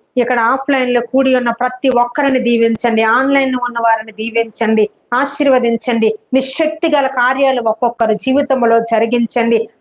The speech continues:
ఒక్కొక్కరి జీవితంలో అపవాది కట్టిన కట్లను యేసు క్రీస్తు నామములో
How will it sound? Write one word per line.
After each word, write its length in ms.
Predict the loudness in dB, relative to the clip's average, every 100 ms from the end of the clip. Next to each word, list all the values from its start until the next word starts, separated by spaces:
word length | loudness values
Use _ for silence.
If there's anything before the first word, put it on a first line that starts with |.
| -4
ఒక్కొక్కరి 480 | -2 0 -2 0 -2
జీవితంలో 640 | 0 0 0 0 0 2
అపవాది 560 | 0 0 0 0 0 -4
కట్టిన 380 | -6 -4 0 0
కట్లను 460 | 0 -4 -2 0 -2 -4 0
యేసు 400 | 0 0 -2 -2
క్రీస్తు 400 | 0 0 2 0
నామములో 460 | 0 0 2 2